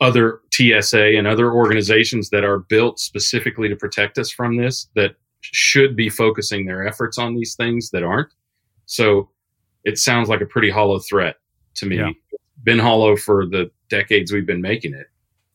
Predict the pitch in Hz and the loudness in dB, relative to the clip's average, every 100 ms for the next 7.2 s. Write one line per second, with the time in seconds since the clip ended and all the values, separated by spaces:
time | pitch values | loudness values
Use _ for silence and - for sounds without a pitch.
0 | _ 113 113 - 98 90 - - 92 95 | _ -2 -2 -4 -8 -8 -12 -8 -6 -2
1 | 107 92 101 110 98 98 98 101 92 90 | 0 2 2 2 2 2 2 2 2 -2
2 | - 98 - 87 90 85 - 92 90 87 | -2 -2 -2 -4 -6 -6 -4 -2 -2 -4
3 | 85 82 - _ _ _ _ 110 101 92 | -4 -4 -8 _ _ _ _ 0 0 2
4 | 101 104 95 95 - _ - 107 - 95 | 2 2 2 -2 -6 _ -4 -2 -2 -4
5 | 101 95 92 87 82 92 90 85 78 90 | -2 -2 -2 -4 -4 -2 -2 -2 -4 -4
6 | 85 - 87 - - - - - - - | -4 -6 -6 -6 -6 -8 -8 -8 -8 -8
7 | 107 | -8